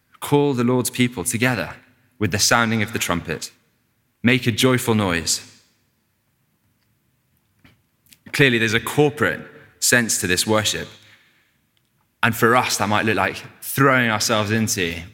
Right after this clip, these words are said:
worship on a Sunday morning. And it's a delight to hear that and to be part of that.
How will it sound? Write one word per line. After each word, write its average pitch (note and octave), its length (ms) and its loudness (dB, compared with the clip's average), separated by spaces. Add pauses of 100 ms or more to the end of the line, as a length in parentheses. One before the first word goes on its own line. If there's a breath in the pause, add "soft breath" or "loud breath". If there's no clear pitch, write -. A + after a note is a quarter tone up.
worship A2 520 -2
on F2 100 -4
a E2 60 -4
Sunday G2 340 0
morning. F2+ 380 -4 (1160)
And F#2+ 80 -4
it's F#2 120 0
a G2 60 -2
delight G2 520 -2 (220)
to - 100 -4
hear G2+ 300 -4
that E2 240 -6 (1300)
and F2 80 -6
to - 60 -6
be F#2+ 60 0
part G#2+ 280 0
of F2 80 -6
that. E2 340 -2